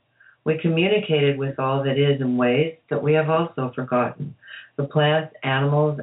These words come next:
and each other, indeed Gaia herself, shared the mystery and wonderment of life. Because of this listening with the heart,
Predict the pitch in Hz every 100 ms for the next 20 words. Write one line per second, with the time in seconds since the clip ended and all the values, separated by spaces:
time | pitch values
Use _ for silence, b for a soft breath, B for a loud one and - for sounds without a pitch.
0 | 139 135 151 147 139 135 143 143 139 139
1 | 156 170 160 156 147 156 156 151 147 -
2 | 185 151 - b b b - - 135 127
3 | 135 139 160 - - - - 131 131 139
4 | 139 131 - - - 110 113 120 107 -
5 | - _ _ _ _ B B B B -
6 | 151 180 196 196 175 190 - 156 156 156
7 | 151 151 165 233 - _ _ _ _ _
8 | _ _ _ - 143 147 - 156 151 160
9 | 120 113